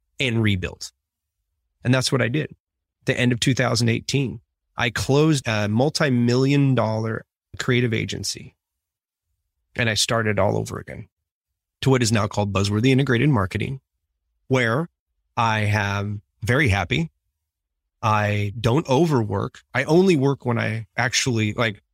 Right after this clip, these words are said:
my day-to-day work is there, but, like, weekends or nights and stuff like that, when I choose,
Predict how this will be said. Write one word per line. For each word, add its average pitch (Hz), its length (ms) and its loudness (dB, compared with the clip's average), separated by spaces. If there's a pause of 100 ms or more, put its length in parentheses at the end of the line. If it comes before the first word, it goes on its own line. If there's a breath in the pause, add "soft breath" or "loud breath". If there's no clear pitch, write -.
(160)
my 196 140 2
day-to-day 123 800 0
work 117 440 -2
is 107 160 2
there, 123 260 2
but, 110 220 -4
like, 120 220 0
weekends 143 720 2
or 113 60 -2
nights 113 360 0
and 123 80 -4
stuff 123 160 -6
like 123 140 -2
that, 151 220 0 (340)
when 160 180 4
I 131 140 2
choose, 123 440 -4